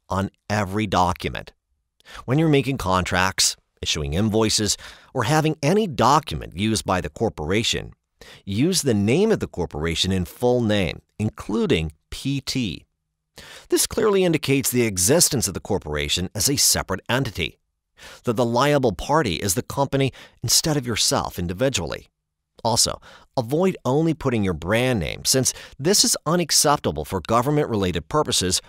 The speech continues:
or in a legal point of view. Use a proper signature. When you sign on behalf of the corporation,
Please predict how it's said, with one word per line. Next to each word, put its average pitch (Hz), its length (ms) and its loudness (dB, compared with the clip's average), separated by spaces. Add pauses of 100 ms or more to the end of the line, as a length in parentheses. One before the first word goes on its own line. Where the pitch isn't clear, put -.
(220)
or - 120 -2
in 175 60 0
a 175 60 2
legal 139 360 0
point 104 280 -2
of 85 80 -2
view. 73 340 -4 (760)
Use 120 560 -2
a 110 120 -2
proper 92 540 0
signature. 82 600 -2 (560)
When 101 160 0
you 120 80 2
sign 139 420 2
on 87 80 0
behalf 82 340 -2
of - 60 -10
the 92 60 -6
corporation, 76 680 -4